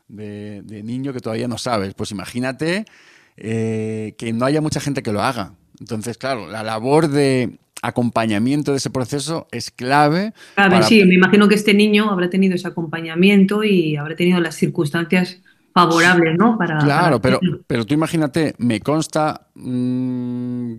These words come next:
Speaker 1: de cerca que todo el cuidado, la atención y acompañamiento que se ha puesto para que no ocurriera eso en ese niño, eh,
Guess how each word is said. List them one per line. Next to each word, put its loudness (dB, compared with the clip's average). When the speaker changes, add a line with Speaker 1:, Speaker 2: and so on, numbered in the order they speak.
Speaker 1:
de -8
cerca -4
que -2
todo 4
el 2
cuidado, 2
la 2
atención -2
y -2
acompañamiento -4
que -8
se -8
ha -6
puesto -4
para -4
que -8
no -8
ocurriera -6
eso -6
en -6
ese -8
niño, -8
eh, -8